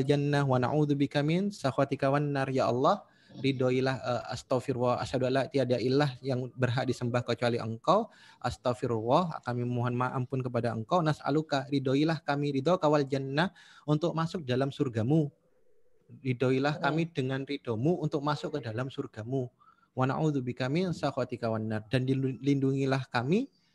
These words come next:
Speaker 1: dari murkamu atas nerakamu. Gitu ya. Kemudian
Speaker 2: Hmm.
Speaker 1: baru kemudian, "Allahumma innaka afuwun tuhibbul afwa fa'fu anna." Coba, eh, dibiasakan untuk dibaca ketika malam.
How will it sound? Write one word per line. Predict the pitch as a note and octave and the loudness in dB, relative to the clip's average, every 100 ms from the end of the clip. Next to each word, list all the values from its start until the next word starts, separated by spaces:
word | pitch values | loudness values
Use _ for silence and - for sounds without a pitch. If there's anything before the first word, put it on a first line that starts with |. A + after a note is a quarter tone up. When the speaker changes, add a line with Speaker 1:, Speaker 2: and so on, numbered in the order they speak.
| _ _ _ _ _ _ | _ _ _ _ _ _
Speaker 1:
dari | - A#2 B2+ C3 | 0 2 2 0
murkamu | B2+ B2 B2 B2 G3 G#3 - | -2 -2 -2 0 0 0 -4
atas | B2 - D3+ - - | -4 0 0 -2 -4
nerakamu. | A#2+ G#2 G2 F#2+ G#2 F2 - _ _ | 0 0 0 -2 -2 -4 -10 _ _
Gitu | G3 F#3 | -10 -8
ya. | G2+ G2+ - _ F3 G3 - | -8 -10 -12 _ -18 -18 -12
Kemudian | G#2+ G2+ G2 A#2 C#3 C#3+ | -6 -4 -2 0 0 -2
Speaker 2:
Hmm. | E3+ | 0
Speaker 1:
baru | G#2 C3 D3 | 2 6 6
kemudian, | B2 A#2 A2 C3 - - - - - | 6 2 2 0 -4 -18 -20 -20 -4
"Allahumma | A#2 C3+ D3 C#3+ C#3 C3+ C3 | 0 4 4 2 0 -2 -2
innaka | C3 B2+ B2 A#2 A2+ | -2 -2 -4 -2 -2
afuwun | A2 C#3+ C#3+ C#3 | -2 0 0 -2
tuhibbul | B2+ A2 B2+ A#2+ D3 D#3+ | -4 -4 -4 0 0 0
afwa | - - - | -6 -6 -6
fa'fu | - - - | -6 -8 -8
anna." | - F#2 F#2 F#2 G#2 | -8 -8 -8 -10 -6
Coba, | C#3 B2 B2 - | -4 -2 -2 -4
eh, | G#2 A#2+ A2 | -2 -2 -2
dibiasakan | G#2+ A2+ A2 G#2+ A2+ A#2 A#2+ | -4 -2 -2 -2 -4 -4 -4
untuk | A#2 | -8
dibaca | A2 G#2+ G#2 G#2 C#3+ B2+ - | -8 -6 -6 -4 -4 -4 -8
ketika | G2+ B2+ C3+ - - - - | -6 -4 -4 -8 -20 -16 -4
malam. | - F#2+ F#2 | -2 -2 -4